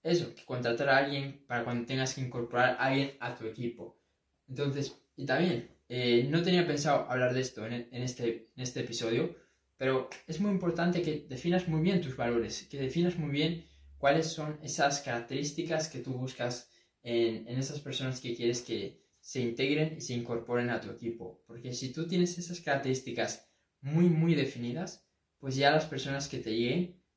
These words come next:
pues ya van a saber qué tipo de persona eres y qué es lo que tú aceptas y qué no aceptas.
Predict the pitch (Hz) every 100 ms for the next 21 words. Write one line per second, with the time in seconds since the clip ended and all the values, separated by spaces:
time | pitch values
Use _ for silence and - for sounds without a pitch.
0 | _ 131 131 135 147 139 135 120 143 143
1 | - 135 139 123 120 120 - 120 110 120
2 | 147 - - 127 - 120 123 - 123 117
3 | 117 113 101 - - 143 127 135 131 139
4 | - - 120 117 107 - 113 - - -